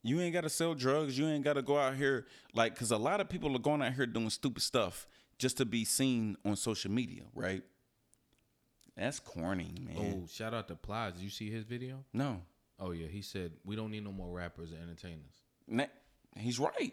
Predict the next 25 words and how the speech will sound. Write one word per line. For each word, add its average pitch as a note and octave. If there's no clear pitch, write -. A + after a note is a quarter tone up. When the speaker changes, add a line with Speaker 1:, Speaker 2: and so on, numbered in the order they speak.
Speaker 2:
He's F2
like, F#2
"We G2+
don't A2+
need A#2+
no G#2
more. E2
We G2+
Speaker 1:
He's C3
Speaker 2:
need D#3+
more -
Speaker 1:
right. -
Speaker 2:
doctors. G#2
We A2
need A2+
more A#4
Speaker 1:
Yeah. C5+
Speaker 2:
politicians. A2
We A#2
need A#2+
more G#2+
people G2+
Speaker 1:
Yeah. F3
Speaker 2:
in, F#2+
uh, F2